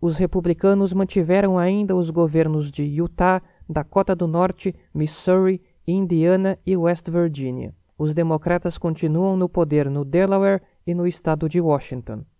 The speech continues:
Com isso, em dois mil e vinte e um, os republicanos vão ter vinte e sete governadores e os democratas vinte e três,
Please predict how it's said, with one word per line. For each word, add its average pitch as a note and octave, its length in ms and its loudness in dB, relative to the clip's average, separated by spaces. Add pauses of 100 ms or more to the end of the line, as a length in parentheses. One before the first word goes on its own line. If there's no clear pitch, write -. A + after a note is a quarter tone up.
(540)
Com A3 240 2
isso, A#3+ 320 2
em F#3+ 100 0
dois E3+ 200 0
mil D#3+ 160 0
e E3 60 0
vinte F3 280 -2
e G#3 60 4
um, G#3 180 2 (340)
os F3+ 160 -2
republicanos F3 720 0
vão D#3+ 160 -2
ter D#3+ 200 0
vinte G3 240 -4
e - 20 -20
sete F3+ 320 -2
governadores F#3 960 0
e F3 100 -2
os F3+ 100 -2
democratas E3 720 -2
vinte D3+ 240 -6
e E3+ 40 -2
três, - 500 -8